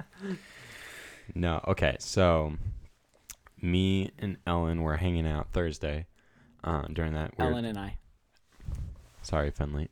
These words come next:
Speaker 1: Ellen and I were, um, hanging out Thursday, and we went to Target. And, you know, we just kinda go there, look around.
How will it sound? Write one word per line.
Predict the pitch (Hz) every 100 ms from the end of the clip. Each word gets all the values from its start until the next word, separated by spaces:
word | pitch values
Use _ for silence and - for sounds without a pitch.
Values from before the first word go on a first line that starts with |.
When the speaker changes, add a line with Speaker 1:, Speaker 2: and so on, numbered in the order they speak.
| -
Speaker 1:
Ellen | 92 98 95
and | 90
I | 82 76 80 98 - - - - -
were, | - 85 80 78 -
um, | 87 78 78 76 76 73 -
hanging | 87 85 80
out | 76 76 -
Thursday, | 82 76 80 76 76 -
and | 85 78 78 78
we | 82
went | 82 85 -
to | - 87 80 78
Target. | - 90 78 85 - _ - - _ _ _ _ _ -
And, | 95 104 127
you | 135
know, | 117
we | 127
just | 117 110
kinda | 117 92
go | 85 82
there, | 82 82
look | 82 82
around. | 85 80 78 78 78 78